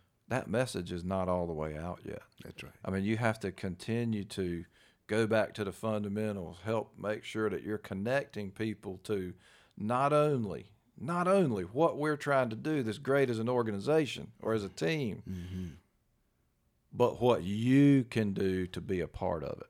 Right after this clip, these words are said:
Speaker 2: That's
Speaker 1: right?
Speaker 2: right.
Speaker 1: And it's that almost as if, you know, giving an individual a vision of their piece of it,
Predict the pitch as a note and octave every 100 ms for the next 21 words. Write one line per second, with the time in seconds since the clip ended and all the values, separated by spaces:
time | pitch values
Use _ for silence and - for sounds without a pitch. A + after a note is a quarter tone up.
0 | _ - F2 F2+ D#2+ D2 G#2 G#2 F2+ G#2+
1 | G2+ - _ - - - G#2+ C3 B2+ B2
2 | A2+ A2 G2+ G#2 A2 G#2+ F2+ - - G2+
3 | F#2 F2 E2+ - _ _ _ _ _ _
4 | _ _ _ _ _ _ G#2+ C3 B2+ A2
5 | - B2 A2 F#2+ G#2+ E3 D3+ A2+ F2+ F#2
6 | F#2+ F#2+ F#2 F#2 E2+ F#2+ F2+ F2 G#2 A2+
7 | G#2+ - - A#2+ A2+ F2 D2 -